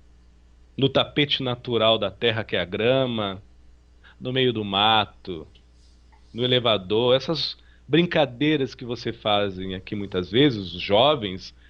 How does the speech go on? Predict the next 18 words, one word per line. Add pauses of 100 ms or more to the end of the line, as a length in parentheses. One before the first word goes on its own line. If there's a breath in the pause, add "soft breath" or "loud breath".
(120)
do
corpo,
que
pode
ser
dos
oitenta
aos
vinte
anos,
cada
um (380 soft breath)
na
sua
realidade, (480 loud breath)
é
sorrir
para